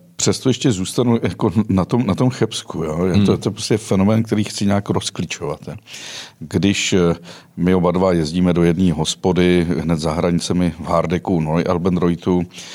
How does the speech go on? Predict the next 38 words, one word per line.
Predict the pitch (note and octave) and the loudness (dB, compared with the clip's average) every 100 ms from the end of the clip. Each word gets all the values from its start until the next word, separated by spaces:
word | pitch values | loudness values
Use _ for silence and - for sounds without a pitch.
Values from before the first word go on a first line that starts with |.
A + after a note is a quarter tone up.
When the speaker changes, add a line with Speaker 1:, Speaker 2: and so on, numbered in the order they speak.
| - | -18
Speaker 1:
hospoda, | - D#2+ - - F#2 - | -6 -4 -4 -2 0 0
statek | - - E2 - F2 E2+ E2+ - G2 | -2 -6 -8 0 2 2 0 -10 -10
a | |
cítíme | - - - F2+ F2 | -8 -10 -2 0 0
se | G2 | 0
tam | F2 | -2
dobře, | D#2+ D#2 - C#2+ C2+ - - | -2 -6 -6 -8 -10 -20 -6
Speaker 2:
Hmm. | G#2 G2+ G2+ D2 | 0 0 -2 -6
Speaker 1:
jo? | D2 F2+ | -6 -4
Je, | D2+ - - | -6 -8 -6
tam | D#2+ F2 E2 - | -2 -2 -4 -8
je | - | -12
takový | - E2 - F2 | -6 -6 -2 -2
to | D#2 F2 - | 0 -4 -2
německé | E2 F#2 F2 - | 0 2 2 0
Gemütlichkeit. | E2+ - F2+ F2+ E2+ D#2+ - - D2 C#2+ - - - - - _ | -2 0 2 2 0 -6 -6 -8 -8 -8 -12 -20 -20 -20 -20 _
Je | - | -10
to | E2 | -10
prostě, | - D#2 - | -10 -12 -12
člověk | - G2+ F2 | -2 0 0
se | G#2 | -2
cítí | - F#2 G2+ | -4 -4 -6
příjemně. | - - F#2+ E2+ C#2+ - - - - - - | -4 0 2 2 -2 -14 -20 -20 -20 -20 -14
A | - | -12
cítí | - - C3 | -8 0 2
Speaker 2:
Hmm. | A2 | 2
Speaker 1:
se | G#2 | 0
příjemně | A2 - G#2 G#2+ | -2 0 4 4
i | G#2+ | 2
v | - | 0
těch | A2 | -2
vesnicích, | F2+ F#2 - E2+ - - - | 0 0 0 -4 -4 -12 -10
které | E2+ E2 | -6 -2
mají | E2 | -2
kompaktní | E2 A2+ F#2 - F2+ - F2+ | 0 0 -2 -2 -6 -2 0
zástavbu | E2 E2 - E2+ D#2 E2+ | 0 -2 -4 -6 -4 -4
a | |
všechno. | E2 - - | -6 -12 -14